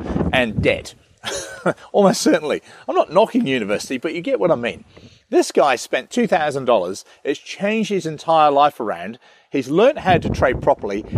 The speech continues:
and now he's got to where he's got with his own company, with,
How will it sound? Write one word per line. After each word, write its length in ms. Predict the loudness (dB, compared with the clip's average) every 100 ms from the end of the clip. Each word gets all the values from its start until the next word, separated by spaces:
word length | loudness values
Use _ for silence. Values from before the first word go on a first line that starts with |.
| -2
and 180 | -2 -2
now 240 | -2 2
he's 220 | 2 2
got 260 | 2 0 0
to 120 | -4 2
where 180 | 4
he's 140 | 2 0
got 300 | 2 2 0
with 160 | -4
his 160 | -4 -4
own 240 | -4 -2 0
company, 380 | 0 0 0 0
with, 580 | 0 -2 -6 -8 -6